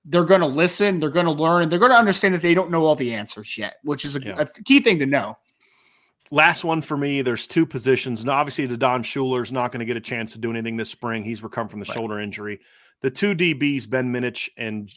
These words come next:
Speaker 2: Christian Gray, I think both will have a chance to make some noise this year. Uh, look, I'd much rather redshirt Ben Minich.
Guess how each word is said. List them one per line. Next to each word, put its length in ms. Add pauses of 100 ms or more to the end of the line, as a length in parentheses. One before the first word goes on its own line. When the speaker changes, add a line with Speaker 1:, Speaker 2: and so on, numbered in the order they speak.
(100)
Speaker 2:
Christian 340
Gray, 260
I 120
think 220
both 240
will 80
have 120
a 60
chance 300
to 60
make 140
some 160
noise 240
this 220
year. 200 (640)
Uh, 60
look, 220
I'd 200
much 380
rather 300
redshirt 500
Ben 180
Minich. 420